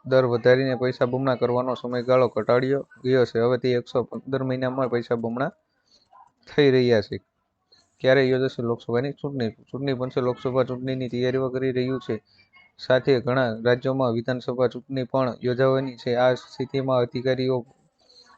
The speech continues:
રાજ્યોની સ્થિતિ અને સુરક્ષા દળોની ઉપલબ્ધતા વિશે માહિતી મેળવી રહ્યા છે. ઈસીના સૂત્રોના જણાવ્યા મુજબ નવ માર્ચ પછી લોકસભા ચૂંટણીની તારીખો જાહેર થઈ શકે છે.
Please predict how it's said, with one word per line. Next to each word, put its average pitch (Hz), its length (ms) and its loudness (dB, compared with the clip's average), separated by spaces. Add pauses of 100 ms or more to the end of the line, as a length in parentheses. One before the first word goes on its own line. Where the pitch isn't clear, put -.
(180)
રાજ્યોની 127 520 2
સ્થિતિ 135 380 -2
અને 127 200 0
સુરક્ષા 127 480 -2
દળોની 127 440 2
ઉપલબ્ધતા 131 1040 -2
વિશે 123 340 0
માહિતી 127 380 -2
મેળવી 123 360 0
રહ્યા 131 260 0
છે. 120 140 -12 (1040)
ઈસીના 135 480 -2
સૂત્રોના 135 460 -2
જણાવ્યા 127 480 -2
મુજબ 127 280 -4 (100)
નવ 127 320 2
માર્ચ 123 280 0 (500)
પછી 127 220 -6
લોકસભા 123 540 0
ચૂંટણીની 127 560 -6
તારીખો 120 420 -2
જાહેર 120 280 2
થઈ 131 220 -2
શકે - 300 -6
છે. 110 160 -6